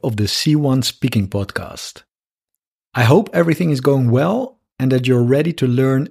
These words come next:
natural spoken English with me. And by this, I mean the kind of English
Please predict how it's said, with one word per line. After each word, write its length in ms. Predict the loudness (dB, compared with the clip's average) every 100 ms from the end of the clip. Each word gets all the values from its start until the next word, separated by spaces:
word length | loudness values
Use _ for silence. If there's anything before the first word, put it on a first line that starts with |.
| -4
natural 640 | 0 2 2 -2 -4 -4
spoken 460 | -4 -2 -2 0 -2
English 340 | -2 -6 -8
with 160 | -10 -8
me. 300 | -8 -8 -14 _ _ _ -20 _ -6
And 140 | -2
by 160 | 2 2
this, 480 | 4 2 0 -6 -14 _ _ _ _ 0
I 80 |
mean 220 | 4 6 4
the 60 |
kind 340 | 2 2 4 4
of 100 | 2
English 540 | 0 0 0 -2